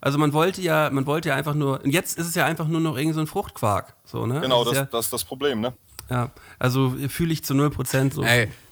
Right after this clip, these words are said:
Speaker 3: auch immer, wenn irgendwo draufsteht, neue Rezeptur, so, da weißt du halt schon mal direkt, scheiße.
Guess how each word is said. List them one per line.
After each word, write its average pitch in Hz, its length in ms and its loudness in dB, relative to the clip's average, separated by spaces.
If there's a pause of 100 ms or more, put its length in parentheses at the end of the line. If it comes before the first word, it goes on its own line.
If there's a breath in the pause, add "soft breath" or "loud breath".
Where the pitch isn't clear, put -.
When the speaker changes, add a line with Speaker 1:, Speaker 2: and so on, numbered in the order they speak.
(100)
Speaker 3:
auch 131 340 4
immer, 139 500 6
wenn 127 200 0
irgendwo 180 460 2
draufsteht, 104 440 0
neue 113 360 2
Rezeptur, 101 760 -2 (420)
so, 80 340 0
da 87 140 -2
weißt 123 280 2
du 131 40 2
halt 117 160 2
schon 120 140 -4
mal 117 80 0
direkt, 104 420 0
scheiße. 80 460 -4